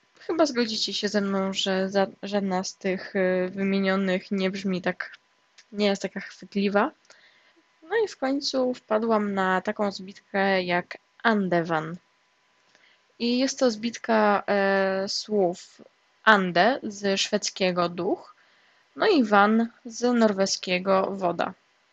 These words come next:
Wydaje mi się, że z tych wszystkich możliwych, e, to jest faktycznie najlepsze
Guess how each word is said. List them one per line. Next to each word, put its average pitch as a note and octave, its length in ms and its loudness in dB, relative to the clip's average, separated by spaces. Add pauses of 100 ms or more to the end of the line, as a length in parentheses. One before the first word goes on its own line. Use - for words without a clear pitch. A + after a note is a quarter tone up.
(340)
Wydaje B3+ 360 0
mi A#3 100 0
się, A3+ 140 -2
że A3 120 -4
z - 40 -10
tych - 180 -12
wszystkich - 400 -18
możliwych, G#3 840 -4
e, F#3+ 400 -6
to G#3 100 -2
jest G3 320 -4
faktycznie G#3 400 -2
najlepsze G3 640 0